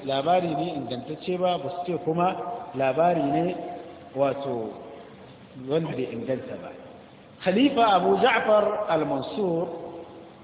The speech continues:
a, ya tura ma al-Imam Malik bin Anas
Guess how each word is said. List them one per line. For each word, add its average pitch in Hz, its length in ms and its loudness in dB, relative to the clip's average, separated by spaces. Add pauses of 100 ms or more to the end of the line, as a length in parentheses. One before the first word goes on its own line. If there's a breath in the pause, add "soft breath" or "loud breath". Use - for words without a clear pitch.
(960)
a, 139 920 2
ya 196 220 6 (100)
tura 226 340 6
ma 156 400 2
al-Imam 156 460 0
Malik 170 340 2
bin 160 140 -2
Anas 160 220 0